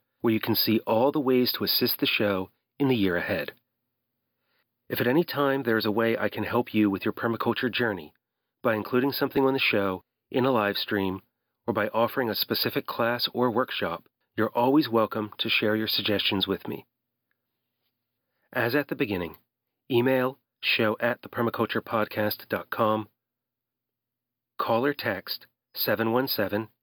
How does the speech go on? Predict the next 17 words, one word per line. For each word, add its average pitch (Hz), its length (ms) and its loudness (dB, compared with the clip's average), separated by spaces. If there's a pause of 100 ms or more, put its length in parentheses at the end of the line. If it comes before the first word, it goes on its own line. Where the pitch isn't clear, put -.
eight 123 200 0
two 143 160 2
seven, 101 420 0
six - 320 -4
two 110 160 0
six - 340 0
six, - 400 -4 (880)
or 123 140 2
drop 117 220 2
me 123 100 2
a 123 40 2
message 117 280 0
on 120 160 2
WhatsApp 92 440 -4 (380)
at 113 200 -4
plus - 340 -2
one 107 300 0